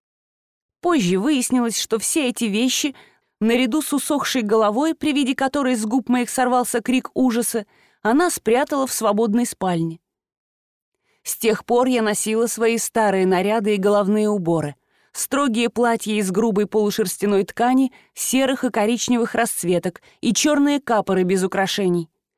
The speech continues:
Они соответствовали моему настроению, в них я чувствовала себя комфортнее.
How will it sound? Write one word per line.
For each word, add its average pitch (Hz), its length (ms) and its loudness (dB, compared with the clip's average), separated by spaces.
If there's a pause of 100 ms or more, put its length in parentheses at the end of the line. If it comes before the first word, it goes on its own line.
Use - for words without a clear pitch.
(280)
Они 226 320 2
соответствовали 208 960 0
моему 208 380 2
настроению, 214 800 0 (360)
в 190 140 2
них 254 320 2
я 180 160 0
чувствовала 165 580 -4
себя 151 300 -6
комфортнее. 165 760 -4